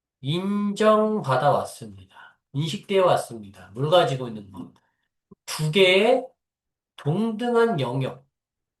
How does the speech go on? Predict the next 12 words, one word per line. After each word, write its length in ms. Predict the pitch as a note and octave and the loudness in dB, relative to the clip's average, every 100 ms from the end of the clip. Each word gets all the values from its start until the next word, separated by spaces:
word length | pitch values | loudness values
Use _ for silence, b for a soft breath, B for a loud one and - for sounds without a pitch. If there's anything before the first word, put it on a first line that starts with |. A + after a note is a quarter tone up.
| _ _ _ _ _ | _ _ _ _ _
즉, 440 | - A3 G#3+ - _ _ _ _ _ | -2 2 2 -2 _ _ _ _ _
두 120 | - E3 | -14 -2
개의 140 | F#3+ | -2
동등한 260 | D3+ F3+ E3+ | 0 -2 -2
게 60 | C3 | -2
뭐가 220 | D3+ F3 | 2 2
있냐? 480 | D#3+ C#3 B2 - _ _ _ _ _ _ _ - | 2 -4 -6 -8 _ _ _ _ _ _ _ -4
병원 340 | C#3+ F#3+ G3+ | -2 0 -2
치료와 800 | D3 - A#3+ A3 C3+ C3+ - - _ _ _ _ _ _ _ _ | -2 -6 -4 -2 0 0 0 -6 _ _ _ _ _ _ _ _
그리고 280 | - D#3+ C3 | -8 -4 -4
뭐가 300 | A2+ B2 B2+ | -4 0 0
있어? 440 | - F#3+ B3 - | 0 -4 -6 -8